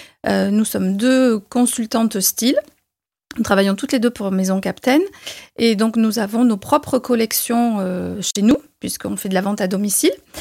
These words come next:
Nous n'avons pas de boutique, mais c'est ou chez nous ou chez nos clientes. Euh, et donc, euh, en plus,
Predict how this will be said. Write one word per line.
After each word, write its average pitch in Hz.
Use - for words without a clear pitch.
Nous 185
n'avons 180
pas 214
de 208
boutique, 254
mais 202
c'est -
ou 247
chez 240
nous 226
ou 233
chez 196
nos 185
clientes. 254
Euh, 202
et 220
donc, 269
euh, 220
en 226
plus, 269